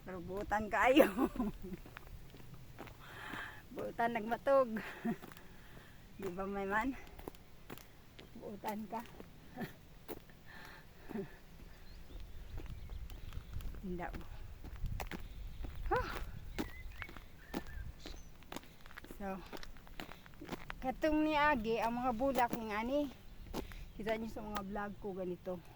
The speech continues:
Pero yung ngayon naman, yung makita niyo yung mga bukla-, bulaklak,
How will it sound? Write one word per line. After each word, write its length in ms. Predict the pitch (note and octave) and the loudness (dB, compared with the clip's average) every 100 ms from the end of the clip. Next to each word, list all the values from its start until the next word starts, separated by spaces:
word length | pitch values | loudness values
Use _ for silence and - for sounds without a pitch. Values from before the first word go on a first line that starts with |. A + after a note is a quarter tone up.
| - - - - - - - | -16 -16 -16 -14 -14 -8 -4
Pero 100 | A#3 | 0
yung 160 | A#3+ A#3+ | 0 4
ngayon 260 | C4 D#4 D#4+ | 8 10 12
naman, 380 | E4 C#4 A#3+ C4 C#4 - - - - - - - - - - - | 12 12 12 8 2 -2 -8 -4 -2 -2 -2 -2 -2 -4 -8 -2
yung 160 | A3 A#3 | 2 4
makita 480 | A#3 A3+ C#4 C#4 C4 | 2 2 2 4 4
niyo 160 | D4 | 6
yung 80 | C#4+ | 6
mga 100 | C#4 B3 | 6 4
bukla-, 360 | B3+ C4+ C4 | 2 6 8
bulaklak, 580 | A#3 B3+ B3+ A3+ G3+ G#3 | 10 8 8 6 6 6